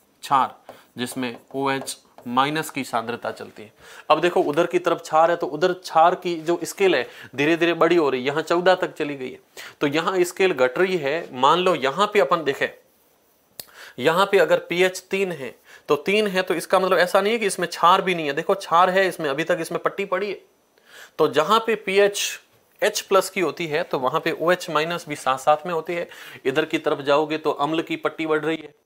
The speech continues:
तो अम्ल यहाँ पे बढ़ेगा तो क्षार भी है लेकिन क्षार अंदर बहुत कमजोर होता है। इधर की तरफ क्षार बढ़ता है, उधर की तरफ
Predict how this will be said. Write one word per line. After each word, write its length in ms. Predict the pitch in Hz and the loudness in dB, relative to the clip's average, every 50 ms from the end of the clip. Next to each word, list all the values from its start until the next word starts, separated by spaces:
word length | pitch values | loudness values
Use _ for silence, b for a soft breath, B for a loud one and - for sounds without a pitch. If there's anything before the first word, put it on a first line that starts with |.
| _ _ _ B B B B - | _ _ _ B B B B -8
तो 60 | - - | -8 -4
अम्ल 280 | - 160 180 190 190 | 0 0 2 2 0
यहाँ 240 | 180 160 156 160 170 | -2 -2 -2 -4 -4
पे 100 | 165 175 | -6 -4
बढ़ेगा 460 | 160 151 156 151 180 185 - 160 151 | -2 -2 0 2 2 0 0 0 -4
तो 160 | 151 151 156 147 | -4 -4 -6 -16
क्षार 380 | - - - 165 180 202 214 | -14 -4 2 4 4 6 4
भी 160 | 208 220 214 | 4 0 -2
है 140 | 202 208 214 196 | 0 2 0 0
लेकिन 220 | 165 165 - 151 | 0 -4 -8 -12
क्षार 280 | 135 - - 156 160 151 | -12 -2 2 2 2 2
अंदर 220 | 143 139 139 139 | 0 -2 -4 -6
बहुत 240 | 127 127 127 135 131 | -6 -4 -8 -8 -8
कमजोर 360 | - - 127 131 127 143 131 | -8 -8 -8 -4 -4 -4 -2
होता 200 | 120 107 - - | -2 -4 -8 -10
है। 80 | 107 - B B B B B B B | -16 -16 B B B B B B B
इधर 200 | 147 147 175 175 | -2 0 0 0
की 120 | 175 - 170 | 0 -2 -4
तरफ 220 | - 156 143 143 - | -2 0 -2 -2 -2
क्षार 280 | - 156 160 170 190 | 2 4 4 6 6
बढ़ता 300 | 185 185 180 175 - 185 | 4 2 0 2 4 2
है, 200 | 180 180 185 185 160 | 4 4 0 -2 -2
उधर 240 | 110 120 120 135 139 | -4 -4 -4 -4 -4
की 120 | - 139 | -6 -4
तरफ 340 | 131 135 135 143 139 - | -2 0 0 0 0 -2